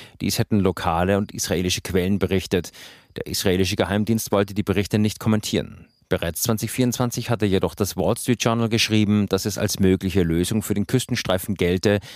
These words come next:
nach Ende des Krieges Dachlan wieder in seine Funktion einzusetzen. Nach dem Bürgerkrieg von zweitausendsieben zwischen der Autonomiebehörde und der Hamas musste er den Gazastreifen verlassen.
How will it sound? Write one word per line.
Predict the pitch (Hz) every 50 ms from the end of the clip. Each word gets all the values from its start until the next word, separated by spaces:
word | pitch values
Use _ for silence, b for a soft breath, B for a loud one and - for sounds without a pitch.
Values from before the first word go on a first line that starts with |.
| B B B
nach | 127 120 - -
Ende | 123 127 120 117 95
des | 85 82 -
Krieges | - - - 104 92 87 92 87 - - - -
Dachlan | - 98 87 87 - 110 101 101 101 101 - -
wieder | - 104 110 110 104
in | 85 98 87
seine | 101 101 104
Funktion | 95 - 113 113 - - - 117 110 113 -
einzusetzen. | - 101 110 110 - 107 87 87 - - - - - - - - B B B B B B B B
Nach | - 71 - -
dem | - 98 90
Bürgerkrieg | 98 98 101 98 104 95 - - 120 113 101
von | - 80 69
zweitausendsieben | - - 90 90 82 95 92 87 98 90 87 104 110 117 127 127 120
zwischen | - - 82 - 98 87
der | 76 -
Autonomiebehörde | 80 - - 95 92 92 104 107 92 104 92 95 95 95 95 -
und | 95 85 -
der | 87 - 80
Hamas | 80 82 85 92 - - - B B B B B B
musste | - 110 113 - -
er | - 71 101 104
den | 110 104
Gazastreifen | 92 80 80 85 107 98 - 92 85 82 - 95
verlassen. | 85 - 95 85 80 - - - - - - -